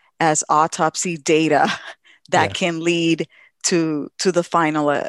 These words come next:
Speaker 1: assessment that for us is, is the access. So really understanding that, uh, and being present when we are with students so that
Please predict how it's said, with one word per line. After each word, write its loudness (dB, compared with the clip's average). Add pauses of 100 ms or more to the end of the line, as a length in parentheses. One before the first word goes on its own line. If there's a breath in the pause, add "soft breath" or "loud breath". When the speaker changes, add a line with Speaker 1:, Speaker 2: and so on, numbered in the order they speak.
Speaker 1:
assessment -2
that -2
for -4
us -2
is, -4
is -8
the -6
access. -4 (420 loud breath)
So 0 (340)
really 0
understanding -4
that, -2 (540 soft breath)
uh, -8 (220)
and -4
being -2
present 0 (500)
when -4
we 2
are 4
with -2
students -2 (340)
so 0
that 0